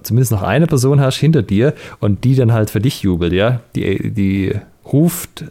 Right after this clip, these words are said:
rein und applaudiert für dich, wenn du einen Treffer landest. Und das ist halt, ja, das, dieses Gefühl, Rückendeckung zu haben, das hilft halt schon, ja. Also manche Leute ist das alles, was sie brauchen, einfach das Gefühl, hey, ich ziehe jetzt einfach das Ding durch,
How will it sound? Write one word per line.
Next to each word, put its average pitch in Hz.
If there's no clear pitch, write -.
rein 143
und 113
applaudiert 113
für -
dich, 127
wenn 110
du 127
einen 156
Treffer 117
landest. 135
Und 104
das 107
ist -
halt, 120
ja, 120
das, 107
dieses 104
Gefühl, -
Rückendeckung 107
zu 101
haben, 139
das -
hilft 120
halt 85
schon, 92
ja. 110
Also 98
manche 104
Leute 104
ist -
das -
alles, 110
was 104
sie 107
brauchen, 117
einfach 104
das 101
Gefühl, 107
hey, 110
ich -
ziehe 120
jetzt 110
einfach 107
das 104
Ding 131
durch, 143